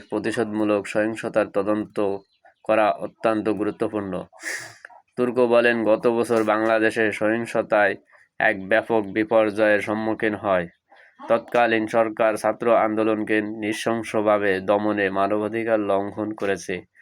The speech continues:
তিনি আরও বলেন, দেশ এখন একটি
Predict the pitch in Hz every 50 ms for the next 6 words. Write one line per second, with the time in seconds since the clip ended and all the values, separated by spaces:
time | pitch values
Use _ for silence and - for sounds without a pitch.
0 | - - - _ _ _ _ - 110 110 113 113 107 - - 92 110 113 120 117
1 | 113 117 110 110 107 104 101 101 98 110 110 110 107 - - 113 113 104 - -
2 | 110 107 98 - - 104 110 110 - - - 107 104 98 95